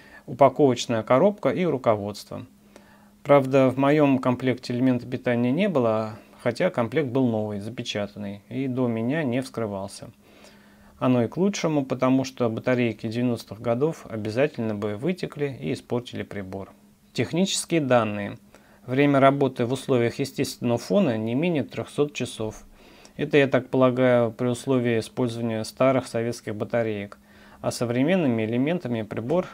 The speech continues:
должен работать в несколько раз дольше. Габаритные размеры —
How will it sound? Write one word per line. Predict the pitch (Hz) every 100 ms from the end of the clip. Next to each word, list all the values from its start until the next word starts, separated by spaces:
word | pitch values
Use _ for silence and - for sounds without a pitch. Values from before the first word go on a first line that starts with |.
| -
должен | 113 156 127
работать | 110 107 127 156 113 -
в | 113
несколько | 135 - 113 -
раз | 107 131 113
дольше. | 104 104 - - - _ - - - - - -
Габаритные | 120 139 147 139 135 123
размеры — | 131 131 180 202 170